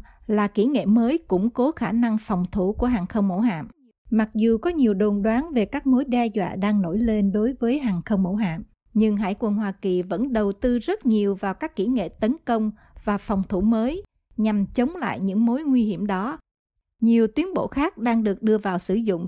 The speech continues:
từ khả năng trinh sát thâm nhập của máy bay chiến đấu tàng hình đến hệ thống gây nhiễu trên tàu, cho đến hệ thống cản trở tầm nhìn tân tiến, gây xáo trộn hệ thống dẫn đường của hỏa tiễn đang bay.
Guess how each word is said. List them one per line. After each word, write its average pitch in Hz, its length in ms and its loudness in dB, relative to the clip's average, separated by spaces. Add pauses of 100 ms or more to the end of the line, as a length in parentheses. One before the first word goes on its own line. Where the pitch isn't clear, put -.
từ 190 180 2
khả 190 180 -4
năng 220 360 2
trinh 208 200 2
sát - 340 -6
thâm 220 240 4
nhập 180 240 -4
của 180 120 -2
máy 233 140 2
bay 214 200 -2
chiến 226 300 0
đấu 220 180 0
tàng 190 300 -2
hình 180 280 -2 (360)
đến 220 240 0
hệ 233 180 0
thống 233 320 0
gây 240 160 2
nhiễu 214 280 0
trên 220 240 0
tàu, 180 380 -2 (280)
cho 214 120 0
đến 214 200 0
hệ 254 180 -2
thống 226 280 -2
cản 190 280 -2
trở 180 220 -2
tầm 185 320 0
nhìn 185 240 -2
tân 208 280 0
tiến, 214 300 0 (280)
gây 214 240 2
xáo 247 320 -4
trộn 196 200 -2
hệ 180 160 -2
thống 233 340 -2
dẫn 220 260 -2
đường 185 260 0
của 190 100 -6
hỏa 202 180 -2
tiễn 190 280 -4
đang 202 220 -2
bay. 190 280 -2